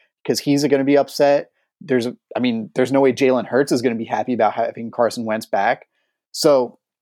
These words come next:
you know that something has to change. And, uh, I kinda think that you take the deal that you can get, and I, I still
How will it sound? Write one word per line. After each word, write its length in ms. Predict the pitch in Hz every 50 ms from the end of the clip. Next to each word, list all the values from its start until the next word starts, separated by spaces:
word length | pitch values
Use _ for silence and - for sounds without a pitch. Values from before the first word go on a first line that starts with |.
| _ _ _ _ _ - - _ _ _ _ _ _ _ _
you 140 | 131 139 156
know 200 | 147 135 147 170
that 140 | 160 135 120
something 380 | - - 147 160 170 - 151 123
has 240 | 131 143 127 - -
to 80 | - -
change. 600 | - - 147 151 156 127 110 110 123 - - _ _ _ _ _ _ _ _ _ _ _ _ -
And, 500 | 123 127 127 123 120 120 117 113 107 - - _ -
uh, 220 | 113 110 107 107 107
I 140 | - 131 -
kinda 240 | - - 165 147 131
think 260 | - - 143 135 123 123
that 320 | 127 117 113 110 110 - _ _ _ _ _ _ _ -
you 160 | - 135 156
take 280 | 147 - 165 143 123 -
the 80 | 143
deal 260 | 120 113 131 135 135 131
that 100 | 127 117
you 100 | 120 120
can 180 | - 135 117
get, 300 | 110 113 110 120 147 -
and 280 | 120 117 107 104 98 - _ _ _ _ _ _ -
I, 300 | 113 120 123 123 123 -
I 100 | 107 117
still 480 | 117 - - - 156 135 127 120 - _